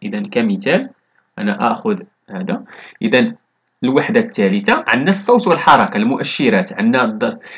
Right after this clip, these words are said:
"صرت أعرف كيف يحدث الصوت". إلا كنت تنعرف متمكن غادي ندير علامة هنا، كنت يلاه شوية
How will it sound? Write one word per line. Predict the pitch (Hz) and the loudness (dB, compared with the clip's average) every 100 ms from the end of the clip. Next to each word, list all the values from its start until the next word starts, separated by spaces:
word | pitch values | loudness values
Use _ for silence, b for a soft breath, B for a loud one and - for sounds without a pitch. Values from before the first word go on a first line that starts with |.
| - | -16
"صرت | - 202 196 180 180 | 2 6 6 6 2
أعرف | 156 160 170 175 | 4 4 4 2
كيف | 175 175 175 | 2 4 4
يحدث | 165 175 156 165 | 2 0 -2 -2
الصوت". | 170 - 135 98 - | -2 2 2 2 -4
إلا | 92 95 | -2 -2
كنت | 117 104 | 0 -4
تنعرف | - - - 110 101 110 - | -8 -8 -2 2 2 2 0
متمكن | 110 110 117 117 - 107 | 0 2 2 2 -2 -4
غادي | 90 87 87 | -4 -4 -2
ندير | 92 92 | 0 0
علامة | 98 113 143 | 2 2 4
هنا، | 170 214 | 4 4
كنت | 196 - 117 - | 2 -4 -6 2
يلاه | 113 117 135 147 | 2 4 2 2
شوية | - 135 151 156 147 135 113 | 0 -2 0 0 2 2 2